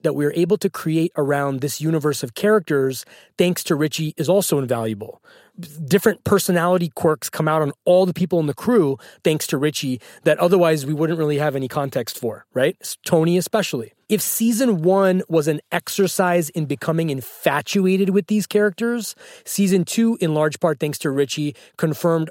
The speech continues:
our love and infinite curiosity and commitment to these characters. Because once he's gone, you're like, "Wow, like, there's a void, but somehow it's okay." It's like this weird thing where as, as powerful he, as he was this season,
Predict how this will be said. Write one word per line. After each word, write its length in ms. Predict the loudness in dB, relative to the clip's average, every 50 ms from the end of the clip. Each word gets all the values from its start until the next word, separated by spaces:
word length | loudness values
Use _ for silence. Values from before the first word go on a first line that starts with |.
| -4
our 420 | -4 -2 0 0 0 0 -2 -4 -10 _ _ -8
love 720 | -6 -4 0 2 4 4 6 6 4 4 2 0 -6 -12 -18 -20 -20 _
and 140 | -8 -8 -6 -2
infinite 500 | -2 -2 -2 0 0 0 0 0 -2 -6
curiosity 920 | -4 -2 -2 0 0 0 0 0 0 -2 0 0 0 0 2 0 -2 -4 -6 -16 -20 _
and 240 | -4 -4 -4 -4 -6
commitment 800 | -4 -4 -4 -2 -2 0 0 0 0 0 0 -2 -2 -2 -4 -6
to 80 | -6
these 180 | -4 -4 -4 -4
characters. 560 | -2 -2 0 0 -2 -4 -8 -12 -12 -14 -10
Because 240 | -6 -2 0 0 2
once 220 | 2 2 2 2
he's 180 | 0 -2 -2 0
gone, 500 | 0 2 2 2 2 0 0 -2 -2 -4 -8 -12 -20 -20 -20 -8 _
you're 120 | 0 2
like, 160 | 2 2 2
"Wow, 420 | 2 0 2 2 0 0 -2 -6 -4 -2
like, 260 | -2 -4 -2 -6 -14 -20 _ _ _ _ _ _ _ _ _ _ _ _
there's 260 | -2 0 2 4 4
a 80 | 2 2
void, 580 | 2 4 4 6 6 6 6 4 2 -2 -6 -12 -16 -20 -20 -2 _
but 160 | 0 0 0 -2
somehow 680 | -6 -2 0 2 2 2 2 2 2 2 2 2 0 0 -2 -2
it's 200 | -2 -2 -2 0 2
okay." 500 | 2 2 2 0 0 2 2 2 2 0
It's 160 | -4 -2 -2
like 80 | -2 -2
this 160 | -2 -4 -2
weird 300 | 0 2 4 4 2 2
thing 180 | 2 0 2 2
where 120 | 2 2 2
as, 120 | 2 0
as 100 | -2 -2
powerful 400 | 0 0 2 2 2 2 0 0
he, 120 | 0 0 0 0
as 120 | -2 -2 -2
he 80 | -2
was 280 | 0 2 2 2 0 -2 -4
this 200 | -2 -2 -2 -2
season, 500 | -2 -2 -2 0 0 0 0 -2 -2